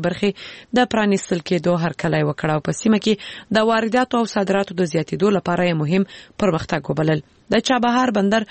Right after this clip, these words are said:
پر نوې پرانیستل شوې برخه یو میلیارډ ډالر لګېدلي دي. د ایران ولسمشر حسن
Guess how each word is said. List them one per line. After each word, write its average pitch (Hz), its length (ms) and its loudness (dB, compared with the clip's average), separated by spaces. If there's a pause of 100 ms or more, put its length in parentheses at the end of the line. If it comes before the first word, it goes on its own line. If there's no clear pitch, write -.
(240)
پر 220 160 0
نوې 254 260 4
پرانیستل 175 480 -2
شوې 214 260 2
برخه 226 240 0 (400)
یو 262 120 4
میلیارډ 175 420 0
ډالر 160 300 0
لګېدلي 151 460 -2
دي. 160 60 2 (480)
د - 100 0
ایران 233 260 2
ولسمشر 202 520 2
حسن 190 200 0